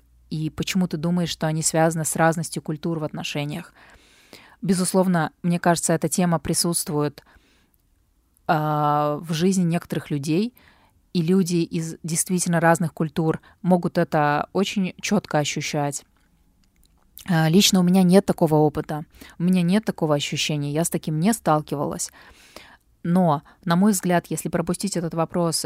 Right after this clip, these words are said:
через те пункты, про которые я сказала, то, скорее всего, ам, что-то из этого будет пробле-, что-то вот из этих шести пунктов, которые я назвала, будет проблемой. То есть проблема не в разности культур,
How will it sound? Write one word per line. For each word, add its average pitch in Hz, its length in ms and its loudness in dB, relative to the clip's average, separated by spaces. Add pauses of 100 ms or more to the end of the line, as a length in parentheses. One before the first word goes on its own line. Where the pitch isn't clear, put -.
(120)
через 170 300 -2
те 175 260 0
пункты, 190 400 0
про - 140 -6
которые 170 420 0
я 156 100 0
сказала, 175 600 0 (280)
то, 175 120 2
скорее 175 380 2
всего, 156 440 0 (560)
ам, 151 540 -2 (640)
что-то - 460 2
из 165 380 -2
этого 175 520 2 (400)
будет 156 320 -4
пробле-, 156 360 -4
что-то 214 340 0
вот 175 120 -2
из 170 100 -2
этих 185 200 -4
шести - 300 -2
пунктов, 202 400 0
которые 156 340 -4
я 151 60 -4
назвала, 151 400 -2
будет 147 280 -8
проблемой. 156 480 -6
То - 100 -6
есть 165 160 -2
проблема 180 520 0 (280)
не 190 140 4
в 196 80 0
разности 240 600 4
культур, 170 640 -2